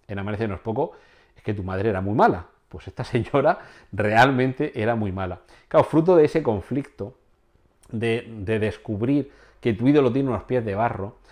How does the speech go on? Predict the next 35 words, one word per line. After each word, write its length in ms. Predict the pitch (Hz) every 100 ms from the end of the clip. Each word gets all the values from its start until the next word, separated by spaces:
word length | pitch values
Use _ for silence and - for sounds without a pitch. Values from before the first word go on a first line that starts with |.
| _ _ _ _ _ _ _ _
surgirá 720 | - - 123 - 123 143 175 -
la 240 | 113 110
reacción 500 | 110 117 101 147 165
desproporcionada 1000 | 139 - 113 98 101 104 107 131 135 - _ _ _ _ -
de 180 | 101 127
la 120 | 131
señora 260 | 107 113
Danvers, 440 | 123 123 127 139 139 _ _
que 160 | - 113
va 260 | 101 151 170
a 60 |
ser 460 | - 156 151 147 - _
el 200 | 104 104
detonante 600 | 107 101 107 131 135 143
de 80 | 139
lo 120 | 113
que 80 | 110
habíamos 320 | 117 147 131
visto 240 | 123 -
al 100 | 151
principio. 640 | - 95 87 156 147 98 98 _ - - _ _
En, 360 | 117 113 113 117
en 120 | 120
una 160 | 143
parte 240 | 151 156 151
final 280 | 147 143 139
de 60 |
la 120 | 135
película 320 | 123 156 156 127
en 60 |
la 100 | 110
que 80 | 101
todo 220 | 98 127
se 160 | - 123
resolverá, 640 | 123 110 123 120 139 139